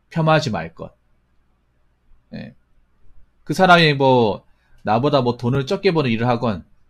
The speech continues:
힘든 일을 하건, 음, 그런 간에 그 직업에 대해서 함부로 건드리지 말 것.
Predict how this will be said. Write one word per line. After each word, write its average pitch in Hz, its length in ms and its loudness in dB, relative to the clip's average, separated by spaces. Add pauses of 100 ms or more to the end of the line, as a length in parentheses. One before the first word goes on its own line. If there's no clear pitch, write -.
힘든 202 360 0
일을 135 220 0
하건, 135 340 2 (1900)
음, 117 220 -6 (540)
그런 175 280 8
간에 135 420 8
그 175 200 6
직업에 175 460 6
대해서 156 260 8
함부로 160 340 2
건드리지 117 440 2
말 87 260 -4
것. 78 180 -10